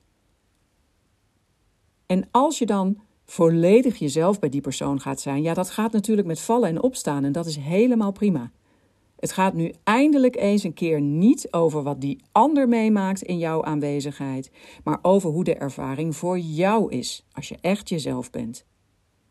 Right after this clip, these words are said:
En de ene keer lukt het goed, en een andere keer durf je iets misschien niet te zeggen. Wees mild voor jezelf. Je bent iets nieuws aan het leren, dus pak gewoon de draad weer op.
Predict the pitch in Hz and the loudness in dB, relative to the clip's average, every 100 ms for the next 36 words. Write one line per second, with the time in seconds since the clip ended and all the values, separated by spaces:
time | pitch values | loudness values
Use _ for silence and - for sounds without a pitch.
0 | _ _ _ _ _ - 180 160 202 240 | _ _ _ _ _ -4 0 2 6 6
1 | 262 180 151 143 - - - 370 466 - | 6 4 2 0 -2 -8 0 0 0 -12
2 | _ _ _ _ _ _ _ 240 220 - | _ _ _ _ _ _ _ 2 4 4
3 | 214 190 151 143 139 147 - 147 143 143 | 4 2 2 0 2 0 0 -4 -4 -4
4 | - 170 208 269 233 147 131 - 143 _ | -4 4 6 6 2 0 -4 -8 -16 _
5 | _ _ _ _ _ - 180 240 196 151 | _ _ _ _ _ 0 4 4 4 0
6 | 139 - _ _ _ - 143 135 120 123 | 0 -4 _ _ _ -6 -4 -2 -4 -6
7 | 120 - _ _ _ _ _ _ _ 151 | -8 -14 _ _ _ _ _ _ _ -2
8 | 156 147 165 165 180 170 - 127 135 135 | 0 0 -4 -2 -2 -2 -4 -6 -4 -4
9 | 127 131 135 196 196 - 156 196 214 165 | -4 -6 -6 -4 -6 -2 2 4 2 0
10 | 143 160 185 165 175 196 190 | -4 -4 -4 -4 -2 -2 -4